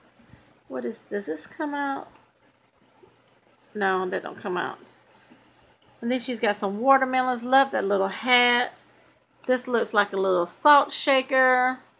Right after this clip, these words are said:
I don't know if you can see it because it's black. Very cute. And right here, she has gifted me some summer recipes.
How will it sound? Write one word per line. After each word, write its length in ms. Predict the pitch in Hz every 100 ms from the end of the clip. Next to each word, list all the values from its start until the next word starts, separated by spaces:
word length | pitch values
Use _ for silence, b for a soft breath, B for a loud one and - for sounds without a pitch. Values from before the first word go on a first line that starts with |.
| _ -
I 60 | 220
don't 80 |
know 60 | 214
if 100 | 208
you 60 | 208
can 140 | 190
see 300 | - 214 190
it 120 | -
because 300 | 185 185 165
it's 140 | 170 185
black. 720 | 196 185 175 160 - - - _ _ _ _ _ _ _ _ _ _ _ _ _ _ _ _ _ _ _ _ _
Very 340 | - 196 185 170
cute. 580 | - 185 160 - - - _ _ _ _ _ _ _ _ - B B B B
And 240 | 240 247 240
right 260 | 240 247
here, 680 | - - 403 311 240 254 302 - _ _ _ _ _ _ _ _ _ -
she 360 | - 294 294
has 360 | 277 247 233 - _ _ _ _ _ -
gifted 300 | 226 294 294
me 120 | 269 262
some 280 | 254 233
summer 380 | 214 - 302 294
recipes. 960 | 294 294 285 - 214 170 156 - -